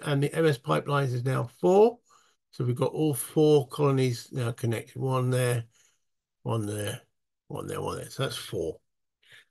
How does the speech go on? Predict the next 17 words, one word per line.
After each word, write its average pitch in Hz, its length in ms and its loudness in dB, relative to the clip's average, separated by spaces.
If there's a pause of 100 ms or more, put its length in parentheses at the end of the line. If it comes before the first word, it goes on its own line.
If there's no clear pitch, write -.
(120)
Um, 90 400 -12 (420)
yay. - 520 -2 (220)
All 160 80 0
right. 180 380 4
So, 160 440 2 (2000)
so 135 120 -2
that 202 180 2
gives 160 340 2
us 147 40 2
a 147 40 0
massive 151 580 0 (760)
fifty. 180 580 0 (100)
Maintenance 156 540 0
is 120 200 -6
four. 101 520 2 (680)
Cruisers 147 460 6
were... 135 220 0